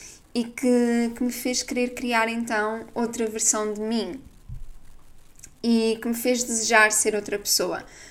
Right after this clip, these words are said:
E mais do que tudo fez-me acreditar que, que eu não devia ser assim, que eu precisava de ser diferente para ser aceite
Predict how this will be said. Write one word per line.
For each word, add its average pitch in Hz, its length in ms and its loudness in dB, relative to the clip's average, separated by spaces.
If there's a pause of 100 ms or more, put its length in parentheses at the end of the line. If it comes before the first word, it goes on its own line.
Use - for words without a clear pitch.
(260)
E 226 540 2 (680)
mais 247 260 2
do 247 80 0
que - 60 -10
tudo 247 200 -4
fez-me 247 260 -2
acreditar 220 680 0 (240)
que, 214 1000 -2
que - 100 -2
eu 254 60 2
não 277 100 4
devia 262 240 2
ser 262 220 0
assim, 180 400 -2 (400)
que - 100 0
eu 226 40 6
precisava 226 440 0
de 226 80 -2
ser 226 280 2
diferente 214 540 -4
para 214 220 -2
ser 208 220 0
aceite 196 680 -2